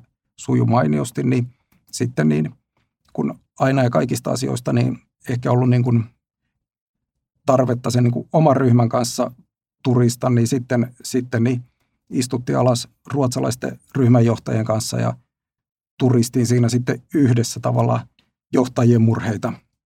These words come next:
murheita, eli siis puhumalla, niin kuin ehkä tiivistetysti siitä selviää.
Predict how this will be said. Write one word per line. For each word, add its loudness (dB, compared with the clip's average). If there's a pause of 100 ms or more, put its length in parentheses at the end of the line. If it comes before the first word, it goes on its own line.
(420)
murheita, 0
eli 0
siis -4 (840)
puhumalla, -2 (1200)
niin -6
kuin -10 (220)
ehkä -10
tiivistetysti -6 (240)
siitä -8
selviää. -10